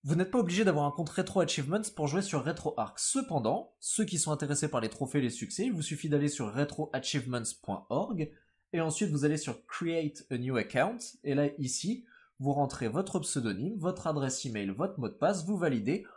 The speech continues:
On va vous envoyer un mail de confirmation et vous cliquerez sur le lien qui vous est envoyé dans cet email.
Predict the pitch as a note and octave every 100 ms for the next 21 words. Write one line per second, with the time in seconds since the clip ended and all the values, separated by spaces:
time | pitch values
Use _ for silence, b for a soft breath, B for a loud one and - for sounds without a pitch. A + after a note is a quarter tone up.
0 | B B - B2+ B2+ C3+ C#3+ C3+ C#3 C#3+
1 | C#3 C#3+ C3 - C3+ - C3+ B2+ - D#3
2 | A#2 A2 - D3+ D#3 D3 C#3+ - B2+ C3
3 | C3 C#3 C#3 B2+ B2+ A#2 B2 A#2+ A#2 A#2+
4 | A#2+ A#2 G#2 G2+ D3+ G3 F3+ - - G#2
5 | F#3+